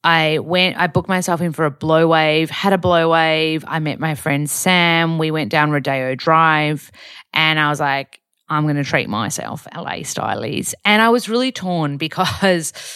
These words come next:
<laughs> I have two styles. Like, I have, like, quirky A F and, like, really bright and funky. And then I, like, ha-, as I'm growing up,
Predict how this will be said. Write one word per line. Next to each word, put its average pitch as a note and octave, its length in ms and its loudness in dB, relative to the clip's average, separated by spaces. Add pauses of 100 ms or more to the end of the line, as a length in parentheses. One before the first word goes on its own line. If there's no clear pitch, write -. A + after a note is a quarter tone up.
(160)
<laughs> - 400 -18
I G3 220 4
have G#3 200 0
two F#3+ 160 0
styles. D3 460 2
Like, D3+ 160 -4
I E3 140 2
have, D#3 280 0
like, - 460 -4 (200)
quirky D#3 600 2
A D3 240 0
F C#3+ 340 -2
and, C#3+ 160 -2
like, B2 200 -4
really D3 260 -8
bright D3+ 680 0
and C#3+ 180 -6
funky. D3 920 -4
And F3+ 180 -2
then F3+ 140 4
I, F#3+ 140 4
like, F#3 280 2
ha-, - 480 -2
as E3+ 160 0
I'm F3 140 0
growing D#3 420 0
up, E3 480 2